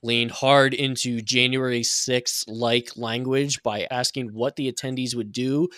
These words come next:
with their, quote, "God-given authority," and then said, "I am tired of having godless people who hate America run this country. You and I are going to take this country back," which is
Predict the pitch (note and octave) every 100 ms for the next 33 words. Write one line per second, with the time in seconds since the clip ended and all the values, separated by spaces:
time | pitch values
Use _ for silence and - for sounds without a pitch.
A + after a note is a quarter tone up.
0 | - - B2+ - B2+ A#2 - C3 A#2+ G#2+
1 | G#2 A#2 A#2 B2 A#2+ A#2+ A#2 A2 - A2
2 | A#2 C#3 E3+ F3 - _ - B2 A2+ B2
3 | C3+ - B2+ A#2+ - C3 C3 - - C3
4 | D3 B2+ C3 A#2 A2+ A#2+ A#2 C3 C#3+ C#3
5 | - C3+ A#2 A#2 A2+ A2 G2+ G#2 C3 E3+
6 | B2+ A2+ - A2+ A2+ - _ - G#2+ B2
7 | B2+ B2 - A#2 G#2+ G2 D2 - - _
8 | B2 C#3 C#3 C#3 B2+ B2+ B2 A#2+ G#2 C3
9 | C3 C3+ A#2 - A#2+ - G#2+ - G2 D2+
10 | - - _ _ _ _ _ - - -
11 | D#3 D#3+ F3 C#3 -